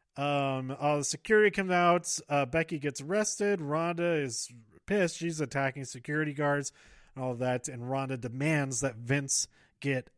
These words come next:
out here now. Stephanie comes out instead, and Ronda says, "Just tell your daddy to do it. Reinstate Becky. Get her out of jail.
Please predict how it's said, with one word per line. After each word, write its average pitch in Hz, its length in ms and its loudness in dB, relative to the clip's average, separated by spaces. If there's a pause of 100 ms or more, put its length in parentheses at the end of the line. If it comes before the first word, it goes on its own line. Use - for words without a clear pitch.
out 127 360 2
here 113 480 -4 (280)
now. 107 500 -2 (380)
Stephanie 185 440 2
comes 180 220 2
out 170 160 6
instead, 190 680 2 (360)
and 151 440 -4 (600)
Ronda 131 180 -8
says, 135 340 -8
"Just - 220 -16
tell 208 220 0
your 185 120 2
daddy 175 380 0
to 131 120 -4
do 151 240 2
it. 101 160 -6 (720)
Reinstate 180 680 0
Becky. 143 520 0 (260)
Get 165 160 -2
her 185 100 2
out 175 200 6
of 156 80 0
jail. 127 500 -4